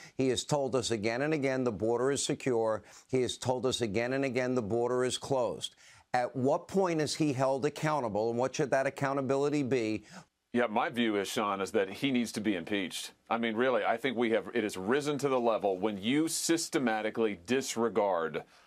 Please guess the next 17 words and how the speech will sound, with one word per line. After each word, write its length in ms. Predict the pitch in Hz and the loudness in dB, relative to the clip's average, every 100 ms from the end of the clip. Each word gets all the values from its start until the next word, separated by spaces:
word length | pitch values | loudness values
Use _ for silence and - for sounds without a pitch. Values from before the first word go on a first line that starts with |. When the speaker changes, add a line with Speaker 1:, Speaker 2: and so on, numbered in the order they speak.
| - | -14
Speaker 2:
the 140 | 90 110 | -2 2
laws 400 | 92 120 135 123 | 4 4 2 0
of 80 | |
this 180 | 110 120 | -2 -2
country, 360 | - 110 107 92 | 0 -2 -2 -2
when 180 | 98 101 | -2 -2
you 180 | 127 | -2
systematically 960 | 160 - 156 - 127 120 113 113 113 110 | -2 0 -2 0 0 0 0 0 0 0
mislead 840 | 113 123 135 - 117 127 131 131 127 - - - | 0 0 0 -2 0 2 2 0 -4 -8 -20 -2
the 140 | 127 | 0
American 400 | 117 120 117 113 | 2 2 0 0
people 340 | 120 113 113 110 | 0 0 0 0
and 200 | 117 104 | -2 2
lie, 440 | 110 110 78 78 | 2 2 0 -4
as 200 | 101 104 | -4 -2
you 140 | 107 120 | -2 -2
said, 400 | - 80 76 | 0 -2 -2